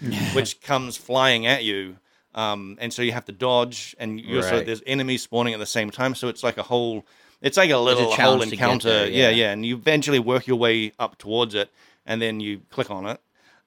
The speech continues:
Speaker 2: and you attune yourself to it going into this, um, tutorial room.
Speaker 3: Yeah.
Speaker 2: And then you, uh, go through the tutorial, all related to,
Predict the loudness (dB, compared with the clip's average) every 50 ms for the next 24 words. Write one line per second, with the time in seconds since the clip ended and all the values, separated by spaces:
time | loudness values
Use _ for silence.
0 | _ -4 -4 -4 -4 -4 -6 -4 -4 -2 -2 -2 -4 -4 -2 0 0 2 2 0
1 | -2 0 0 0 0 -2 -4 -8 _ -10 -8 -8 -6 -8 -10 -12 -18 -12 -8 -6
2 | -6 -4 -6 -6 -8 -10 -10 -8 -4 -4 -4 -4 -4 -8 -6 -4 -4 -4 -4 -6
3 | -12 -16 -16 -18 -20 _ _ _ _ _ _ _ _ _ _ _ _ -12 -6 -2
4 | 0 4 4 4 4 4 2 0 -2 -4 -2 -2 0 0 0 0 -4 _ _ _
5 | _ 0 4 4 4 4 4 4 4 4 4 2 0 -2 -2 -4 -4 -2 -2 -2
6 | -2 -2 -4 -6 -10 -14 _ _ _ _ _ _ _ _ _ _ -8 -6 -6 -4
7 | -6 -6 -8 -2 _ 2 4 4 4 4 2 2 0 -4 0 2 2 2 2 2
8 | 2 2 2 2 2 2 0 0 -2 -6 -10 -6 -4 -2 -2 -2 -4